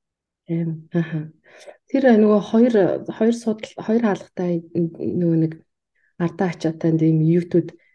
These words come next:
тэр чинь бас яг нэг 5 6 жилийн өмнө нэлээ мод байсан ба нэг 10 жилийн өмнө ч нэлээ мод байсан. Одоо ч гэсэн ерөнхийдөө сонирхоод унж гинөө тий.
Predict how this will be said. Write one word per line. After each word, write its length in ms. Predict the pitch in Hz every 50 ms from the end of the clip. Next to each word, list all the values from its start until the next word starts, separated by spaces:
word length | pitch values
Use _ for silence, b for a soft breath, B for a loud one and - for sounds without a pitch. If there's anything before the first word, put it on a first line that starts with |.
| b b _
тэр 120 | - 220 -
чинь 220 | - - 254 233
бас 280 | 220 - - - _ _ 190
яг 180 | 185 190 180 175 202
нэг 260 | 190 185 170 180 b b b b b b b _ -
5 240 | - 214 - 233
6 240 | 240 247 240 233 226
жилийн 180 | 226 - 226 214
өмнө 240 | 196 202 196 190 180
нэлээ 220 | 175 - 226 220
мод 300 | 190 175 180 180 175 180
байсан 320 | 175 165 - - 165 165 160
ба 80 | 160
нэг 100 | 175 175
10 320 | 175 185 196 220 214 220 -
жилийн 120 | - 202 185
өмнө 80 | 175 175
ч 40 | 180
нэлээ 320 | 180 175 180 180 - 226 202
мод 180 | 190 180 180 -
байсан. 400 | 175 - - 180 165 160 160 _ _ _ _ _ _ _ _ _ _ _
Одоо 220 | - 196 - - 240
ч 80 | 233 -
гэсэн 200 | - - - 202
ерөнхийдөө 360 | 190 190 175 202 190 190 190 180
сонирхоод 400 | - 180 180 170 - 190 175 170
унж 140 | 165 170 170
гинөө 220 | - 175 160 160 160 -
тий. 140 | 208 220